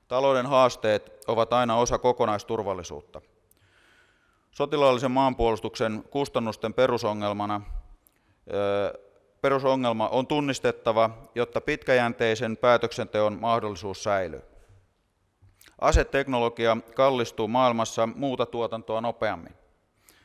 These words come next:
Saamme käytännössä samalla rahalla yhä vähemmän modernia materiaalia. Yhtäältä voidaan todeta, että sotilaallisen suorituskykymme mitoitus tuleekin olla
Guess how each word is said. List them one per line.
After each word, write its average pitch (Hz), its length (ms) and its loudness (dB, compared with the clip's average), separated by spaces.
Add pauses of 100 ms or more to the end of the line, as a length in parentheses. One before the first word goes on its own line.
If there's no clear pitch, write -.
(500)
Saamme 135 300 0
käytännössä 127 640 2
samalla 127 320 4
rahalla 120 340 4
yhä 107 160 2
vähemmän 120 380 0
modernia 104 500 -2
materiaalia. 87 640 -10 (1600)
Yhtäältä 135 400 2
voidaan 123 240 4
todeta, 131 440 4 (200)
että 117 220 -4
sotilaallisen 117 800 2
suorituskykymme 113 760 -4
mitoitus 113 680 -2 (460)
tuleekin 123 340 2
olla 104 240 0